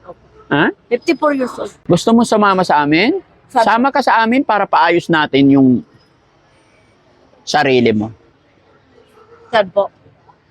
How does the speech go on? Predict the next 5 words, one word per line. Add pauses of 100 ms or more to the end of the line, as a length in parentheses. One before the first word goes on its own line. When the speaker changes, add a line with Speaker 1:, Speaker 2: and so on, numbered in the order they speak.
(320)
Speaker 2:
Sa (240)
bahay
ko. (1800)
Makati. (920)
Speaker 1:
Well,